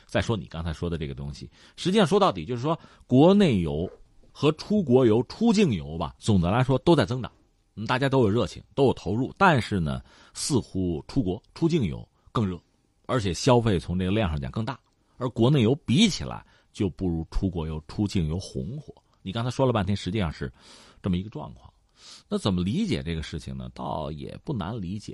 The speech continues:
吧。一个是中国人是吧，世界很大，出去看看，这个过程我认为还没有结束。很多地方，你看世界这么大，好多地方没有去。你要让我，你比如说，其实像这一些发达国家去不去得到那么回事儿。美国你爱不爱去的，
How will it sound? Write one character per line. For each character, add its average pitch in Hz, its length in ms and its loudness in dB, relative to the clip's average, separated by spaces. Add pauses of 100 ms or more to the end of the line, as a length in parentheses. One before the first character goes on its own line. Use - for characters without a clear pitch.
吧。 - 140 -20
一 156 180 -4
个 320 120 -2
是 - 160 -2
中 170 180 2
国 139 140 6
人 120 120 6
是 104 60 -4
吧， 123 240 -2
世 - 180 -8
界 127 120 0
很 87 120 -4
大， 123 160 2
出 - 140 -4
去 139 100 0
看 147 220 0
看， 85 160 -4 (460)
这 247 200 0
个 82 200 -2
过 240 280 0
程 - 220 -14
我 62 100 -10
认 92 100 -6
为 113 60 -6
还 98 80 -8
没 117 80 -8
有 120 100 -8
结 123 200 -10
束。 - 200 -16 (280)
很 104 160 -2
多 185 140 4
地 185 120 -4
方， 104 120 0
你 78 40 -4
看 90 80 -4
世 220 160 -6
界 175 100 0
这 254 180 2
么 98 140 -6
大， - 240 -8 (340)
好 - 120 -4
多 127 100 2
地 180 120 0
方 117 120 2
没 135 60 -4
有 143 140 -4
去。 - 260 -14 (380)
你 117 120 -10
要 180 140 2
让 160 180 4
我， 85 220 -2
你 135 100 -6
比 135 100 -6
如 127 120 -2
说， 151 180 -2 (400)
其 - 180 -2
实 170 120 0
像 160 180 0
这 143 100 -4
一 135 80 -2
些 147 120 -2
发 160 240 0
达 92 120 0
国 76 180 -6
家 78 100 -6
去 - 180 -10
不 85 100 -6
去 - 140 -10
得 78 120 -12
到 76 200 -12
那 85 80 -8
么 69 80 -10
回 65 140 -14
事 - 120 -12
儿。 67 80 -12
美 60 120 -16
国 82 160 -6
你 147 100 -2
爱 101 120 0
不 98 60 0
爱 104 100 -4
去 107 200 -2
的， 71 120 -6